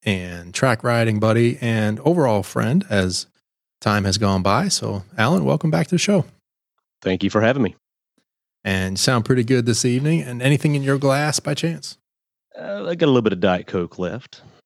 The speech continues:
Speaker 1: Diet Coke, very nice. Sans the Jack, 'cause we know that's blasphemy.
Speaker 2: Sans the Jack. <laughs> Like I said, I, I have no problem with other people doing it. I just, I,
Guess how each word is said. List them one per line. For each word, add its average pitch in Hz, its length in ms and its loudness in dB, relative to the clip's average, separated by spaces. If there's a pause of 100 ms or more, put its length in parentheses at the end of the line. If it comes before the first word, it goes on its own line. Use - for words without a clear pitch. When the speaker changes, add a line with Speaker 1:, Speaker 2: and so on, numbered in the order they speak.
(300)
Speaker 1:
Diet 113 280 -20
Coke, 120 340 -2
very 110 240 -2
nice. 131 520 -6 (840)
Sans 117 440 4
the 139 80 0
Jack, 117 340 2
'cause 101 160 0
we 104 80 2
know 101 160 4
that's 95 360 -2
blasphemy. 98 580 -4
Speaker 2:
Sans 135 80 -8
the 117 80 -8
Jack. 92 220 -10 (1160)
<laughs> - 80 -4 (1300)
Like 110 100 0
I 101 40 -4
said, 101 140 -4
I, 107 200 -2
I 110 60 -2
have 110 180 0
no 107 120 2
problem 110 240 2
with 110 120 -2
other 107 140 2
people 104 200 0
doing 104 280 2
it. 131 120 -2
I 87 100 -2
just, 90 320 -8 (140)
I, 95 140 -10